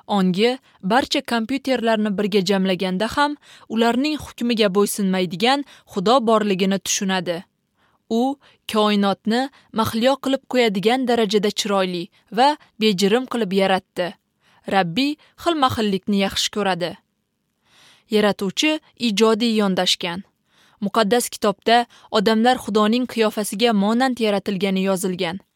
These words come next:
Aynan shuning uchun bizning qalbimizda harakatga keltiruvchi kuch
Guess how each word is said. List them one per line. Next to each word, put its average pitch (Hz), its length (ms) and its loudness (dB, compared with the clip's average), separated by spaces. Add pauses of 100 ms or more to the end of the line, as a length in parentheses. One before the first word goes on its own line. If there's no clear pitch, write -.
(520)
Aynan 202 320 2
shuning 214 400 -2
uchun 285 340 -6 (240)
bizning 214 420 0
qalbimizda 220 640 0
harakatga 220 560 -2
keltiruvchi 202 640 -2
kuch - 260 -12